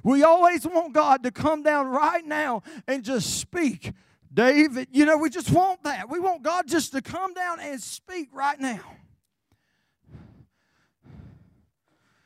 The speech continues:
Sitting in a hotel this morning, in, in the dark and in the quiet, we always want him to speak, and we're like, "Oh, Lord, speak, speak."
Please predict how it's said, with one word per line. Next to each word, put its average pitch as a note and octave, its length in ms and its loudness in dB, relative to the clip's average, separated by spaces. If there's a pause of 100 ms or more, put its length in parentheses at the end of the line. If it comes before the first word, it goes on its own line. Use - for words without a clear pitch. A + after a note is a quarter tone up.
(540)
Sitting C#4 360 -6
in C4 40 -8
a A3 100 -2
hotel B3+ 460 -2
this A3+ 300 -4
morning, A3 440 -8 (1000)
in, A#3 200 -12
in B3+ 220 -6
the A3+ 80 0
dark B3+ 380 0
and G#3+ 100 -2
in B3 140 -4
the G3+ 80 -2
quiet, G3+ 480 -4 (1600)
we D4+ 180 4
always F#4 340 4
want G4 200 2
him F4 120 -4
to D#4+ 100 0
speak, - 640 -2
and D4 560 -4
we're E4+ 140 2
like, D4 240 2
"Oh, E4 240 6
Lord, D4+ 260 2
speak, F4+ 420 -10
speak." A#3+ 480 -2